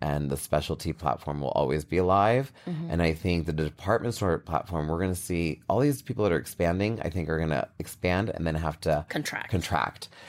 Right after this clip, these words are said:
Speaker 1: And I think a lot of these department stores are gonna stop opening these massive co-
Speaker 2: Mm-hmm.
Speaker 1: department stores. I really think the future is a smaller
Speaker 2: Footprint.
Speaker 1: s-, footprint, which has just a, a evolving, like, we were talking about pop-ups and
Speaker 2: Mm-hmm.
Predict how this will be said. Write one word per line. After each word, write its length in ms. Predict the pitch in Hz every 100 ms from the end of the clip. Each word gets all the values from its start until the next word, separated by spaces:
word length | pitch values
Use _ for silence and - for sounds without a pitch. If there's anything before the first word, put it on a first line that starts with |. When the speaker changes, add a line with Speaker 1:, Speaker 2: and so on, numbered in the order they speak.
| - 87
Speaker 1:
And 100 | 85
I 60 |
think 240 | 85 92 78
a 40 |
lot 140 | 85
of 80 | 90
these 160 | 87 78
department 380 | 78 95 110 113
stores 260 | 110 110
are 160 | - 90 85
gonna 180 | 82
stop 300 | 78 - 85 -
opening 320 | 90 82 80
these 180 | 76 73
massive 500 | 76 76 76 78 78
co- 60 | 165
Speaker 2:
Mm-hmm. 200 | 156 156
Speaker 1:
department 420 | - 80 - 73
stores. 220 | - 67
I 80 | -
really 300 | 80 90 113
think 400 | 123 98 87 - - - -
the 100 | 80
future 460 | - 90 - 104
is 360 | - 80 78 71 -
a 80 |
smaller 760 | 80 - 87 80 82 87 92 101 _ _ _ _ _ _ -
Speaker 2:
Footprint. 360 | - - 131 -
Speaker 1:
s-, 60 | -
footprint, 540 | 113 - 117 123 147 -
which 160 | 95
has 520 | 92 87 90 90 87 - _ _
just 340 | - 131 - - -
a, 100 | 101 95 95
a 40 | - -
evolving, 420 | 92 98 101 101
like, 180 | 95 90 -
we 80 | 87
were 120 | 90
talking 160 | 95 87
about 140 | 80
pop-ups 600 | - 131 123 71 - - -
and 100 | 170
Speaker 2:
Mm-hmm. 180 | 175